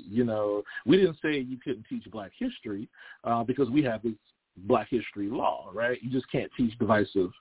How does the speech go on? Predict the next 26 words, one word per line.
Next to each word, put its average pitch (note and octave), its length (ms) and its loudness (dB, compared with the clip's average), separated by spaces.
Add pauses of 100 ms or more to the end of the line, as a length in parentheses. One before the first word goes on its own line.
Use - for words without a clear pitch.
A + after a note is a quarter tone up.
(340)
concepts." - 500 0
Well, F#3 300 2 (720)
that's F3 280 4 (100)
Black D3 320 2
history C#3+ 360 -4
in B2+ 60 0
whiteface, - 380 -4 (800)
right? B2+ 280 6 (1000)
Um, B2+ 580 4
and B2+ 140 -8
by D3+ 300 -2 (280)
that, - 320 -6 (480)
what C3+ 160 6
I C3 100 6
mean D#3+ 340 0
to B2+ 100 -2 (180)
truly A#3+ 320 6 (140)
teach E3+ 200 -6 (160)
his, D#3 180 -2 (120)
Black C3 340 2
history, F2+ 540 -8 (840)
his, G#3+ 200 2 (520)
that E3+ 260 6
history D#3+ 360 0
has B2+ 180 -2
to - 100 -10